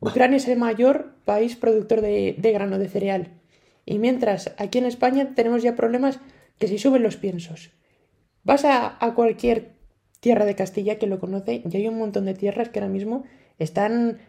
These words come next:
Speaker 2: baldías, que nadie las,
Speaker 1: Tal
Speaker 2: las
Speaker 1: cual,
Speaker 2: cultiva.
Speaker 1: tal cual, tal cual.
Speaker 2: Entonces, ¿qué desaprovechamiento del, del terreno
Speaker 1: Pero
Speaker 2: que
Speaker 1: porque lo
Speaker 2: tenemos?
Speaker 1: primero es eso, que está mal visto el trabajar en eso. Entonces, tú, un niño hoy en día le dices, "¿de qué, qué quieres ser de mayor?".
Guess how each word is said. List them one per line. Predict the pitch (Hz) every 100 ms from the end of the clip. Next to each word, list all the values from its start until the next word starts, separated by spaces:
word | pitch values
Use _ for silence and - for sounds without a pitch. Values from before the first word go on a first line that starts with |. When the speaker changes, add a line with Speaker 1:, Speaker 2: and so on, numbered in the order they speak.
| _
Speaker 2:
baldías, | - 196 190 294 233
que | -
nadie | 208 233
las, | 240 220
Speaker 1:
Tal | 131 226
Speaker 2:
las | 147
Speaker 1:
cual, | 180
Speaker 2:
cultiva. | 226 240 285 220 110
Speaker 1:
tal |
cual, | 127 120
tal | 113 107
cual. | 127 117 -
Speaker 2:
Entonces, | 220 240 240
¿qué | 247
desaprovechamiento | 254 269 269 240 233 220 220 233 240
del, | 247 208 202 196 151
del | 214
terreno | 202 190 214
Speaker 1:
Pero | 139 -
Speaker 2:
que | 143
Speaker 1:
porque | 143
lo | 143
Speaker 2:
tenemos? | 143
Speaker 1:
primero | 143 175
es | 196
eso, | - 139
que |
está | 127 165 185 -
mal | 147 165
visto | 127 120 - - - -
el | 117
trabajar | 117 117 120 135 117
en | 107
eso. | 104 107
Entonces, | 120 117 127 - - _ - _ -
tú, | - 202
un | 185
niño | 185 170
hoy |
en | 165
día | 165
le | 156
dices, | 143 143 127 -
"¿de | 123
qué, | 139 151 -
qué | 185
quieres | 180 196 156
ser | 160
de | 143
mayor?". | 131 127 151 151